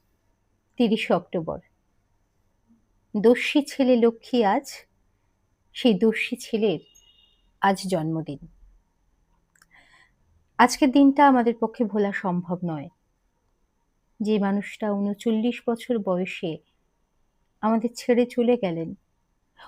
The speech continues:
অথচ রেখে গেলেন এত লেখা, এত নাটক, এত ইতিহাসের গল্প, এত অজানার খোঁজ দিয়ে গেলেন,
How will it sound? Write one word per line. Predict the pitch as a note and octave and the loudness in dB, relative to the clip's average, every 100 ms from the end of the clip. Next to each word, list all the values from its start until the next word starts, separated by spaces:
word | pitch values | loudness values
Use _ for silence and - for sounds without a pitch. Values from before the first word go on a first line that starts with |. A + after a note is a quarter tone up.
| - | 0
অথচ | A#3 - C4 | 0 0 2
রেখে | D4 G#3+ G#3 C4+ | 4 4 2 4
গেলেন | C4+ C4+ B3 | 6 6 4
এত | G#3+ - | 0 0
লেখা, | C#4 G3+ G3+ - A3 D#3 F3+ _ _ _ _ _ _ _ _ _ _ _ _ _ _ _ _ _ - | 0 2 -2 0 0 0 -8 _ _ _ _ _ _ _ _ _ _ _ _ _ _ _ _ _ -4
এত | G3+ G3+ | -2 0
নাটক, | G3+ F#3 F3+ F3+ E3 - _ _ _ _ _ _ _ _ - | 0 0 -2 -4 -6 -10 _ _ _ _ _ _ _ _ -4
এত | G#3 A3 | -4 0
ইতিহাসের | A#3+ A3+ B3+ B3 A#3 G3+ F#3+ | -2 0 -4 -4 -4 -6 -6
গল্প, | F3 E3+ - D#3 - _ _ _ _ _ _ | -4 -6 -8 -12 -12 _ _ _ _ _ _
এত | - A#3 | -2 4
অজানার | C4+ G#3+ A3+ A3 A3+ - | 4 4 0 -2 -2 -6
খোঁজ | - B3 B3 - | -2 0 0 -4
দিয়ে | - G#3 | -2 -2
গেলেন, | F#3 E3+ D#3+ | -2 -6 -6